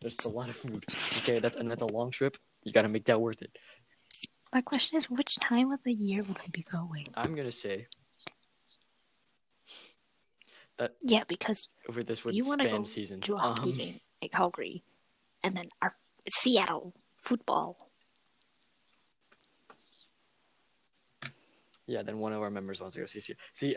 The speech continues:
Speaker 1: that kind of
Speaker 2: Yeah,
Speaker 1: thing. That's probably
Speaker 2: yeah,
Speaker 1: not gonna be,
Speaker 2: probably not.
Speaker 1: not gonna, not gonna happen. <laughs>
Speaker 2: Mm,
Speaker 1: But,
Speaker 2: we're,
Speaker 1: like,
Speaker 2: we're there for the sights.
Speaker 1: it's fine.
Speaker 2: If, if by the
Speaker 1: Yeah,
Speaker 2: time we get to that
Speaker 1: exactly.
Speaker 2: location, and they still happen to have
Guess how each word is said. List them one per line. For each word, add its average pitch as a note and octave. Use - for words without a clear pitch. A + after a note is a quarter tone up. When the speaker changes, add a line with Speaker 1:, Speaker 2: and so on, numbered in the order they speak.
Speaker 1:
that C3+
kind C#3
of A#2+
Speaker 2:
Yeah, A#2+
Speaker 1:
thing. A#2+
That's A#2
probably A2
Speaker 2:
yeah, G#2
Speaker 1:
not G#2+
gonna G#2
be, G2+
Speaker 2:
probably G2+
not. G2+
Speaker 1:
not G2
gonna, G#2
not G2+
gonna G#2
happen. A3
<laughs> -
Speaker 2:
Mm, D3
Speaker 1:
But, D#3
Speaker 2:
we're, C4
Speaker 1:
like, C3
Speaker 2:
we're A#3
there A#3
for C4+
the G#3+
sights. -
Speaker 1:
it's -
fine. A2
Speaker 2:
If, C4
if C#4+
by A3
the A3+
Speaker 1:
Yeah, A3+
Speaker 2:
time A3+
we A3
get C4
to G#3+
that G#3
Speaker 1:
exactly. G3+
Speaker 2:
location, F#3+
and A3+
they A3
still A3
happen G#3
to F#3+
have G3